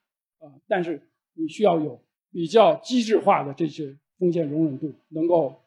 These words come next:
让你能够做到，做到这一点。所以从根本上讲，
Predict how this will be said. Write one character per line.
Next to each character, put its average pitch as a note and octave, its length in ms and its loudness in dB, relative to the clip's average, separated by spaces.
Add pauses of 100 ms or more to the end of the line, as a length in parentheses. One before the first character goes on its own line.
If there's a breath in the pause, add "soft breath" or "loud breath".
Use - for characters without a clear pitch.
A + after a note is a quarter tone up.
(140)
让 F3+ 280 4
你 C3 140 -10
能 D3 140 -6
够 D3+ 120 -6
做 F3 200 -4
到， C3+ 240 -10
做 D#3 160 -2
到 C3 80 -6
这 D3 80 -8
一 B2+ 80 -6
点。 A#2 180 -20
所 A3 180 4
以 A3 40 4
从 F#3 260 -2 (540)
根 F4 160 8
本 G#3 120 6
上 E3 120 -2
讲， D3+ 160 -10